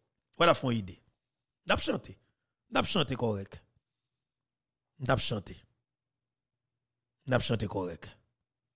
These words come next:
Mais m'a dit nous que ça que là nous comprenons ni et nous devons batailler contre lui. Sous toute forme. Voilà. Dans cette émission, nous, dans cette, et, et, et, et, et, et live là, nous disons que Guy Philippe a raison.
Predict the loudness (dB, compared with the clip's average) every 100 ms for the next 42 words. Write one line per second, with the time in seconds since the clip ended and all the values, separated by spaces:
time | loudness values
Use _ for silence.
0 | _ 4 6 8 6 6 10 8 8 0
1 | -20 _ _ _ _ _ _ _ _ _
2 | -2 2 4 6 6 6 6 6 6 6
3 | 4 0 _ _ _ _ _ _ _ _
4 | _ _ 4 6 8 8 6 6 4 0
5 | -4 -8 _ _ _ _ _ _ _ _
6 | _ _ _ _ _ _ -4 2 4 4
7 | 4 2 2 0 -20 _ _ _ -20 -20
8 | -20 4 6 6 0 -20 _ _ _ _
9 | _ 0 4 4 6 6 6 8 6 6
10 | 0 6 6 8 8 8 8 6 8 8
11 | 8 6 0 -16 _ 2 6 6 6 4
12 | 6 6 6 6 4 4 0 _ _ _
13 | _ _ _ _ _ _ _ _ _ _
14 | -2 4 6 6 8 8 8 8 2